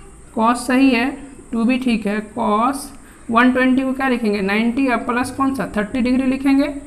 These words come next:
इधर से आपके पास cos x हो गया, cos x अपनी जगह सही है, टू भी सही है।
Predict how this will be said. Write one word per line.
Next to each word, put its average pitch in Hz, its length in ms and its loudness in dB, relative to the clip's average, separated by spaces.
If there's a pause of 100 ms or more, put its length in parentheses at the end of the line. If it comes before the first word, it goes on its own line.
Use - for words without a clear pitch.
(280)
इधर 240 280 0
से 247 160 -4
आपके 226 320 -2
पास 185 380 -4
cos 208 200 -2
x 247 200 -4
हो 262 80 6
गया, 269 220 4 (1160)
cos 247 240 4
x 294 180 -4
अपनी 277 260 0
जगह 226 240 2
सही 208 340 2
है, 190 160 0
टू 240 220 -2
भी 262 140 2
सही 185 280 -2
है। 175 160 -8